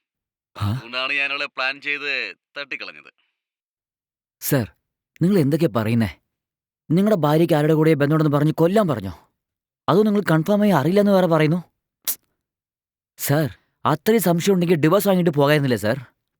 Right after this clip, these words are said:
Speaker 1: അവര് സ്വസ്ഥമായിരിക്കും, നിങ്ങൾ സ്വസ്ഥമായിട്ട് ഇരുന്നേനെ. ഇതിന് പോയി എന്തിനാ, സർ, കൊന്നേ?
Speaker 2: ഡാ, എന്നെ അഡ്വൈസ് ചെയ്യാനായിട്ട് നീ ആരാടാ? നീ വെറും ഒരു വാടക കൊലയാളിയാ. വന്ന കാര്യം നടത്തിയില്ലേ, ഇനി പോവാൻ നോക്ക്. കേട്ടല്ലോ?
Speaker 1: ഇക്കാര്യത്തിൽ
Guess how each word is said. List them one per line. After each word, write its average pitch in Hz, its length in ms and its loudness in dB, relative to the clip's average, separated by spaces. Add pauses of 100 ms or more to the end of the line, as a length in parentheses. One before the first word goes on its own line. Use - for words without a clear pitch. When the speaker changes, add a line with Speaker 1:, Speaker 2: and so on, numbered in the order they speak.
(100)
Speaker 1:
അവര് 156 220 0
സ്വസ്ഥമായിരിക്കും, 190 560 2 (120)
നിങ്ങൾ 185 200 0
സ്വസ്ഥമായിട്ട് 185 400 2
ഇരുന്നേനെ. 123 300 0 (1000)
ഇതിന് 262 260 2
പോയി 214 140 4
എന്തിനാ, 175 200 0
സർ, 147 160 2
കൊന്നേ? 113 260 0 (1200)
Speaker 2:
ഡാ, 156 120 4 (960)
എന്നെ 269 280 2
അഡ്വൈസ് 233 300 -2
ചെയ്യാനായിട്ട് 240 340 0 (120)
നീ 214 100 0 (140)
ആരാടാ? 170 280 0 (540)
നീ 165 80 2 (120)
വെറും 214 200 2
ഒരു 220 160 0
വാടക 196 360 2
കൊലയാളിയാ. 196 340 2 (340)
വന്ന 185 280 0
കാര്യം 220 220 2
നടത്തിയില്ലേ, 202 400 0
ഇനി 190 160 -2
പോവാൻ 220 180 4
നോക്ക്. 143 180 0 (580)
കേട്ടല്ലോ? 202 300 2 (1300)
Speaker 1:
ഇക്കാര്യത്തിൽ 123 360 -4